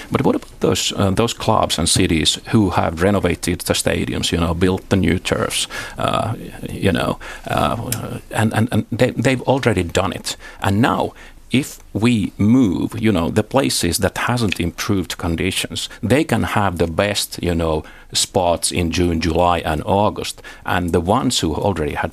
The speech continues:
paid the bill, they, they, they have, you know, the worst audience spots, uh,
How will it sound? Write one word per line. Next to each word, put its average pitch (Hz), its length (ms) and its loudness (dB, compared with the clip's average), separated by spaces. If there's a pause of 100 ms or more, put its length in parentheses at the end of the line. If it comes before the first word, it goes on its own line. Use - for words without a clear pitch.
paid 101 160 0
the 85 80 -2
bill, - 360 -6 (400)
they, 98 120 4
they, 104 220 2
they 113 260 2
have, 80 340 0
you 90 100 2
know, 85 200 2
the 80 100 -2
worst 90 320 2
audience 80 300 2
spots, - 480 -4 (320)
uh, - 280 0